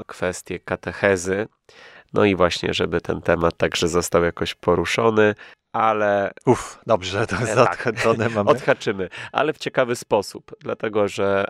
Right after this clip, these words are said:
Speaker 1: autor artykułu zauważa, że właściwie w artykule dziękuję, e, pani minister edukacji za aktywowanie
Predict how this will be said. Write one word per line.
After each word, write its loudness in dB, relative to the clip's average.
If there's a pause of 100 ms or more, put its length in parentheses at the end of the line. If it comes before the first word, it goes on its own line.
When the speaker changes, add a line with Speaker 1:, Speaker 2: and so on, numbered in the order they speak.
Speaker 1:
autor -2
artykułu -2 (120)
zauważa, 2 (400)
że 2 (180)
właściwie 0
w -4
artykule -2
dziękuję, 2 (460)
e, -4
pani -2
minister -4
edukacji -4 (100)
za 0
aktywowanie 0